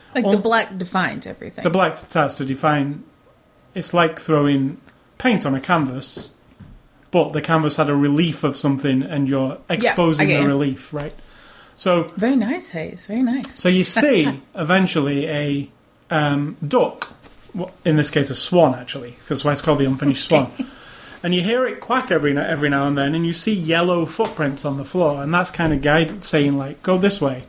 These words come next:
Speaker 2: 'cause you're, you don't know why or what. So you're uncovering the area and you're going towards this swan. And that's how the game plays out. It's not really explained what's going on, apart from there is a little bit of an intro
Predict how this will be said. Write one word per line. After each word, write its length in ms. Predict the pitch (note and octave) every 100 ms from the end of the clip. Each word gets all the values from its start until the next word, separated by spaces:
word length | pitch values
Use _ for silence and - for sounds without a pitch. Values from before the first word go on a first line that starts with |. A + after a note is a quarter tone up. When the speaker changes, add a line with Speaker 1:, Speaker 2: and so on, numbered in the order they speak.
| - _ - -
Speaker 2:
'cause 140 | D3+
you're, 280 | D3 C#3+ D3 - - - - _ -
you 100 | D#3+
don't 160 | C3+
know 60 | C3+
why 500 | C3 C3+ F3+ G3+ G3
or 160 | D3+
what. 440 | C3+ E3 - - - _ _ _ - _ _ _ _
So 140 | - E3
you're 280 | D#3 D3+ C#3+ -
uncovering 720 | F3+ F3 G3 F#3+ G3+ G3 F3+
the 140 | F3 E3+
area 460 | D3+ D3 D3+ D#3 E3+
and 140 | D#3 C#3
you're 180 | C3+ C#3
going 440 | D3 D#3 D#3+ D#3+
towards 560 | D#3+ D3 D3+ D3 C#3+ -
this 180 | D3
swan. 540 | - - D3+ C#3 C#3 - _ _ _ _ _ _ _ _ _ _ -
And 180 | D#3+ F3
that's 200 | A3+ -
how 140 | E3+
the 100 | D#3
game 260 | D3+ D3+ D3
plays 280 | D3 C3+ E3+
out. 280 | D#3+ B2+ -
It's 180 | D#3 -
not 240 | D3+ C#3+
really 240 | D3 C#3 B2
explained 640 | G#2+ - D#3+ F3+ G#3+ G#3+
what's 200 | G3+ F#3+
going 260 | F#3+ F#3+ G3
on, 200 | G3+ G3
apart 340 | - D#3 D3+
from 180 | - D#3
there 140 | D3
is 120 | D#3+ D#3+
a 60 |
little 200 | D#3+ E3
bit 100 | D#3+
of 80 | D3
an 100 | D3+
intro 480 | F3 F3 D3 C3+